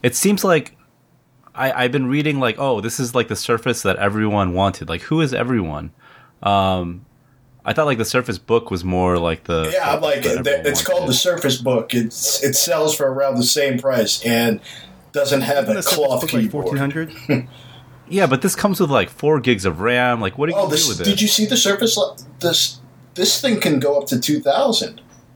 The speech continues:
Speaker 1: Yeah, it goes up to, like, twenty-one ninety-nine,
Speaker 3: Oh, oh, yeah,
Speaker 1: I think,
Speaker 3: right, right.
Speaker 1: fully sp-,
Speaker 3: I mean, it
Speaker 1: fully
Speaker 3: loo-,
Speaker 1: spec.
Speaker 3: I personally think it looks nicer than the Surface Book, though.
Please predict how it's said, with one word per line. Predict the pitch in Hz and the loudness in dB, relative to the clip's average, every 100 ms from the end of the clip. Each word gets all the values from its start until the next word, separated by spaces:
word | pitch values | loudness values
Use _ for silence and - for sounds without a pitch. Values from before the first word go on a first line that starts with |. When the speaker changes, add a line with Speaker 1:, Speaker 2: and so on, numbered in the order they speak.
| _ - | _ -6
Speaker 1:
Yeah, | 139 120 | 0 0
it | 101 | 2
goes | 151 | 0
up | 160 | 0
to, | 151 | 0
like, | 113 | -2
twenty-one | - 113 113 90 92 101 104 107 101 | -2 -2 0 0 0 0 0 -2 -2
ninety-nine, | 95 185 185 | 0 0 2
Speaker 3:
Oh, | 175 | 2
oh, | |
yeah, | 156 143 | 2 0
Speaker 1:
I | |
think, | 117 | 0
Speaker 3:
right, | 120 | 0
right. | 113 | -2
Speaker 1:
fully | 104 90 | -2 -4
sp-, | - - | -6 -8
Speaker 3:
I | 196 | -2
mean, | 214 | 0
it | 208 | 2
Speaker 1:
fully | 240 277 | 2 0
Speaker 3:
loo-, | |
Speaker 1:
spec. | - 190 185 | -2 -2 0
Speaker 3:
I | 247 | 0
personally | 247 226 196 | 0 0 0
think | 170 151 | 0 0
it | 135 | 0
looks | 131 | -2
nicer | 113 127 127 | 0 0 0
than | 117 | -2
the | 104 | -2
Surface | 123 117 107 | -2 -4 -4
Book, | - 95 | -8 -12
though. | 98 | -12